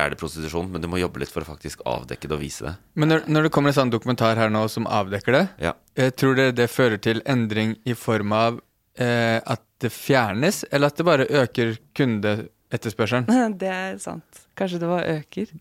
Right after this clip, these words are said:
Speaker 2: Det er jo bare, kanskje bare god reklame. Oi,
Speaker 1: Ja.
Speaker 2: shit, det er såpass, ja.
Speaker 1: Ja, folk,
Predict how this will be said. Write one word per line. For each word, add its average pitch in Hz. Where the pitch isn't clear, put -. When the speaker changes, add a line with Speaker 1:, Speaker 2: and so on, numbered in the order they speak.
Speaker 2:
Det 143
er 135
jo 147
bare, 139
kanskje 123
bare 117
god 107
reklame. 107
Oi, 202
Speaker 1:
Ja. 165
Speaker 2:
shit, -
det 127
er 123
såpass, 117
ja. 208
Speaker 1:
Ja, 85
folk, 82